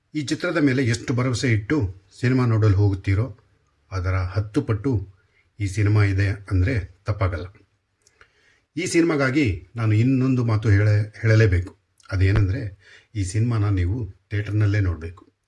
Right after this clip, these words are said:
ಆಗ ಮಾತ್ರ ನೀವು ಈ ಸಿನಿಮಾದ ನಿಜ ಸ್ವರೂಪನ ಆಸ್ವಾದಿಸಬಹುದು. ಎರಡ್ ಸಾವಿರದ ಇಪ್ಪತ್ತರ ಕಾಂತಾರಕ್ಕಿಂತ ಹತ್ತಾರು ಪಟ್ಟು ಹೆಚ್ಚು ಅಭಿನಯಿಸಿದ್ದಾರೆ ರಿಷಬ್ ಅವರು. ಅದನ್ನು ಕಣ್ಣಾರೆ ಕಾಣಬೇಕು ಅಂದ್ರೆ ಥಿಯೇಟರ್‌ನಲ್ಲೇ ನೋಡಬೇಕು.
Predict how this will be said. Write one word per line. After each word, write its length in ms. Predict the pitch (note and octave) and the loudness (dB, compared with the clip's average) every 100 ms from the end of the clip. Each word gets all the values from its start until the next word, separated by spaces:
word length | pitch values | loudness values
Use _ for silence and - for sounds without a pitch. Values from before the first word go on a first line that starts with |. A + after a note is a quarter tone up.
| - | -6
ಆಗ 140 | G2+ | -2
ಮಾತ್ರ 300 | G#2+ G2+ F#2 | 0 0 -2
ನೀವು 440 | G2 F#2 F#2 - - _ _ _ | -2 0 -2 -4 -12 _ _ _
ಈ 80 | G#2+ | -8
ಸಿನಿಮಾದ 400 | - G2+ G#2+ G2+ | -2 0 2 2
ನಿಜ 320 | G2+ F2 F2+ | 0 -2 0
ಸ್ವರೂಪನ 560 | A2 - G2 F#2 F#2 G2+ A2 - _ _ | -2 -2 -2 -2 -2 -2 -2 -8 _ _
ಆಸ್ವಾದಿಸಬಹುದು. 720 | G2 - F#2+ F2 F#2 D#2 - _ _ _ _ _ _ _ _ _ _ _ _ | -10 -4 -4 -2 -4 -4 -10 _ _ _ _ _ _ _ _ _ _ _ _
ಎರಡ್ 200 | B2 D#3+ | -10 -8
ಸಾವಿರದ 240 | - E3 D3+ | -6 -4 -2
ಇಪ್ಪತ್ತರ 480 | C3 - - C3+ C3 | -4 -4 -6 -4 -2
ಕಾಂತಾರಕ್ಕಿಂತ 680 | B2 C3 C3 B2+ G#2+ G#2+ D#3 G#2 - - | -2 -2 -2 -2 -2 -4 -4 -6 -8 -18
ಹತ್ತಾರು 400 | - - D3+ D3 | -20 -8 -2 -2
ಪಟ್ಟು 280 | D3 A2 A#2 | -2 -6 -2
ಹೆಚ್ಚು 460 | A2+ G2+ D3 A#2 F#2 - _ | -2 -2 -2 -4 -6 -14 _
ಅಭಿನಯಿಸಿದ್ದಾರೆ 840 | F#2+ G#2+ G#2 G#2 F2+ F#2+ C#3+ - | -2 2 2 0 -2 -2 -4 -8
ರಿಷಬ್ 320 | G2+ F2+ F#2+ - | -6 0 -2 -2
ಅವರು. 360 | E2+ - _ _ _ _ _ _ _ _ _ _ _ - | -14 -20 _ _ _ _ _ _ _ _ _ _ _ -12
ಅದನ್ನು 340 | F2+ F2+ F2 | -6 -4 -4
ಕಣ್ಣಾರೆ 400 | - G#2 A#2 A#2+ | -2 0 0 0
ಕಾಣಬೇಕು 540 | G#2+ G#2 G2 G2+ - | 0 0 0 -2 -2
ಅಂದ್ರೆ 520 | F#2 G#2 D3 F#2 - _ _ | 0 0 0 -4 -6 _ _
ಥಿಯೇಟರ್‌ನಲ್ಲೇ 560 | A2 A#2+ A#2 A#2 G#2+ A2+ | -6 -4 0 0 2 2
ನೋಡಬೇಕು. 500 | G2+ F2 E2 - _ | 2 0 -4 -12 _